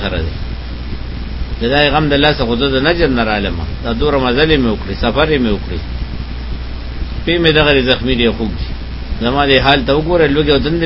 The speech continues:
مې په ځان باندې تېرې کړې." هغې وی، "دغسې شیخان خو زموږ ډېر ضرورت دی هغې ته، راځه ته مونږ سره کښېنه، مشوره شروع شوه." نو هر یو باندې نمبروار، "بھائی ته ووایه ستا څه خیال دی؟"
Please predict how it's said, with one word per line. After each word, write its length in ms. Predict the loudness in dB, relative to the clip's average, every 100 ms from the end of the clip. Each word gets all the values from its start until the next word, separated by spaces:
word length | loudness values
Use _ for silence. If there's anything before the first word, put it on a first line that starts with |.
| 0
مې 60 |
په 100 | 0
ځان 200 | 2 2
باندې 300 | 0 0 0
تېرې 220 | -2 -2 -4
کړې." 120 | -6 -6 -6 -6 -6 -8 -8 -8 -8 -6 -8 -8 -6 -6 -6 -8 -2
هغې 220 | 0 2 4
وی، 120 | 4
"دغسې 320 | 4 4 2
شیخان 500 | 0 2 4 2 2
خو 80 | 0
زموږ 260 | 0 0 2
ډېر 120 | 2
ضرورت 380 | 2 2 2 0 2
دی 60 |
هغې 280 | 2 2 0
ته، 100 | -2 -6 -6 -8 -10 -10 -8 -8 -8 -4
راځه 300 | 0 2 4
ته 80 | 4
مونږ 220 | 2 2
سره 240 | 2 2
کښېنه، 340 | 2 0 0 -2 -6 -8 -8 -8 -6
مشوره 360 | -4 0 0 0
شروع 340 | 0 0 0
شوه." 180 | -2 -6 -6 -8 -8 -8 -8 -8 -6 -8 -8 -8 -6 -4
نو 80 | -2
هر 200 | 2 4
یو 200 | 4 6
باندې 480 | 4 4 4 2 0 -6 -6 -2
نمبروار، 580 | 0 2 2 4 4 4 -2 -6 -6 -8 -8 -6 -6 -4 0
"بھائی 220 | 0 2
ته 120 | 2
ووایه 340 | 2 4 4
ستا 220 | 2 0 0
څه 140 | -2
خیال 400 | -2 0 0
دی؟" 60 | 0